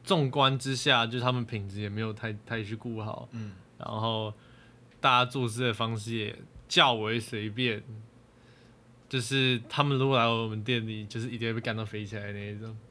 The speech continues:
Speaker 2: 这么夸张？
Speaker 1: 我也不知道为什么他们可以这样子，反正
Speaker 2: 嗯。
Speaker 1: 这是我一点小小的心得啊。请，我现在，我在那边就是基本上就是背着良心在做事啊。
Speaker 2: 嗯。<laughs>
Speaker 1: 我双手已经弄脏了，我已经没办法再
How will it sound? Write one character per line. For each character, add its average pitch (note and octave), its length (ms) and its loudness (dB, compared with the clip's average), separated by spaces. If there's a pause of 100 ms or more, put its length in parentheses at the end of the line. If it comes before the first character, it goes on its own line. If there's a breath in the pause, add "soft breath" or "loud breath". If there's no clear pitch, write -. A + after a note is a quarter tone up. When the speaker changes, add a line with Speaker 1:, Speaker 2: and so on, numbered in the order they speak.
Speaker 2:
这 - 80 -12
么 G#2+ 80 -8
夸 G2+ 240 -10
张？ G2 220 -12 (1000 soft breath)
Speaker 1:
我 B2+ 80 -6
也 A2+ 60 -2
不 G#2 40 -4
知 G#2+ 40 -2
道 G#2 100 0
为 A2 100 -2
什 A2+ 100 -10
么 G2+ 60 -8
他 A2 60 -6
们 G2+ 80 -6
可 G#2 80 -6
以 F#2+ 60 -6
这 G#2 100 -6
样 G2+ 180 -6
子， A2 120 -14 (140)
反 G#2+ 140 -10
正 A2 300 -4 (440 soft breath)
Speaker 2:
嗯。 B2 200 -10 (920)
Speaker 1:
这 D#3 100 -2
是 D3 80 2
我 C3+ 140 4
一 C#3 40 6
点 C#3 120 8
小 B2 200 4
小 B2 160 4
的 A2 60 2
心 A#2+ 220 0
得 G#2+ 220 -2
啊。 G#2+ 180 -4 (600)
请， C3+ 440 -4 (400 loud breath)
我 D3+ 120 4
现 E3+ 160 8
在， G3+ 160 8
我 E3+ 100 2
在 G3 100 10
那 G3 60 6
边 G3 140 6
就 G3+ 100 6
是 G3+ 80 4
基 G3+ 120 4
本 F#3 40 8
上 F3+ 100 8
就 F3+ 60 4
是 F3 60 2
背 F3 180 6
着 C#3+ 60 2
良 B2+ 140 4
心 C3 80 2
在 C3+ 100 4
做 B2+ 240 0
事 A#2+ 240 -2
啊。 A2+ 140 -2 (120)
Speaker 2:
嗯。 E3+ 440 2 (100)
<laughs> - 100 -20
Speaker 1:
我 C#3+ 240 -2
双 D#3 220 4
手 D3+ 160 6
已 A2+ 40 2
经 B2+ 100 2
弄 C3+ 200 4
脏 A#2 240 0
了， A#2 100 0
我 C3 120 6
已 - 20 6
经 B2+ 120 2
没 B2+ 120 4
办 C3 140 4
法 A#2+ 160 4
再 C3 340 4